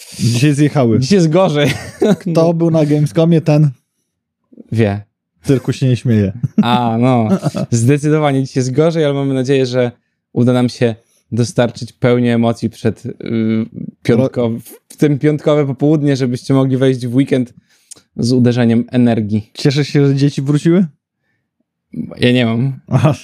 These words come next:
Speaker 2: Żadne do mnie nie wróciły.
Speaker 1: <laughs>
Speaker 2: Całe szczęście, że do mnie żadne nie wróciły. Bardzo się nie cieszę, że dzieci wróciły do szkoły,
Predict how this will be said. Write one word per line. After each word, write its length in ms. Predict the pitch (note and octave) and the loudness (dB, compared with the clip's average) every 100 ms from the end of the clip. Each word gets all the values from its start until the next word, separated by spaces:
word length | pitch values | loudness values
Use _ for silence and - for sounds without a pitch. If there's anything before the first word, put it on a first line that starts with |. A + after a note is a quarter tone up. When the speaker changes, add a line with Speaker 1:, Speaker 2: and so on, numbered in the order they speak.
| D#3+ | 2
Speaker 2:
Żadne 320 | G3+ C#3+ C#3+ | 2 2 0
do 80 | B2+ | 0
mnie 100 | C3+ | 2
nie 120 | C#3 | 2
wróciły. 360 | C#3+ D3+ D3 C3 | 0 0 0 0
Speaker 1:
<laughs> 60 | E3+ | 0
Speaker 2:
Całe 140 | D3+ | 0
szczęście, 500 | D3 F#3 F3+ D#3+ C#3 | 0 0 0 -2 -2
że 80 | C3 | -2
do 100 | C3 | 0
mnie 140 | B2+ | 0
żadne 260 | C3+ A#2+ B2 | 0 0 0
nie 100 | B2 | 0
wróciły. 460 | B2 C#3 C3+ A#2 A2+ - - - A#2+ | 0 0 0 -2 -4 -16 -12 -8 0
Bardzo 320 | D3+ D#3 D3 | 0 0 -2
się 100 | D#3 | 0
nie 200 | D#3+ F#3+ | 2 2
cieszę, 280 | F3+ D3 A#2+ | 0 -2 -2
że 120 | A#2+ | -2
dzieci 220 | A#2 B2 | -2 -2
wróciły 340 | A#2+ A#2+ B2 A#2+ | -4 -2 0 0
do 100 | A#2+ | 0
szkoły, 400 | - B2+ D#3 | 0 2 2